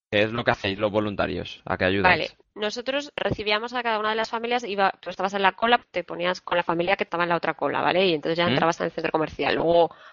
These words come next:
Speaker 2: pues así todos. Lo que pasa que yo, como hablaba español, vinieron muy rápido a preguntar, "¿Alguien habla español?". Y yo, "Yo, yo". Entonces me fui con una familia de españoles,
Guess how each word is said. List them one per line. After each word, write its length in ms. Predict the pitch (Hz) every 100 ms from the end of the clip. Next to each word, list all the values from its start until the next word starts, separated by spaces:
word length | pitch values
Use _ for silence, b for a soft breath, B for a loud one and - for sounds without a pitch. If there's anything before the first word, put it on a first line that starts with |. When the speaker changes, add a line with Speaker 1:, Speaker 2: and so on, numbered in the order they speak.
| -
Speaker 2:
pues 140 | -
así 180 | 165 180
todos. 340 | 156 143 - -
Lo 80 | 165
que 60 |
pasa 200 | - 196
que 120 | 208
yo, 120 | 208 226
como 240 | 202 180
hablaba 220 | 165 170
español, 560 | 190 214 220 247 254 359
vinieron 360 | - 175 170 196
muy 120 | 208
rápido 300 | 196 202 208
a 40 | 202
preguntar, 360 | 190 185 185
"¿Alguien 440 | 180 196 302 359 359
habla 200 | 370 359
español?". 320 | 339 349 320
Y 40 | 240
yo, 100 | 185
"Yo, 240 | 262 320
yo". 240 | 311 320 262
Entonces 380 | 185 196 220 214
me 100 | 202
fui 140 | -
con 120 | 202
una 80 | 202
familia 380 | 202 202 208 208
de 60 |
españoles, 440 | 208 220 208 214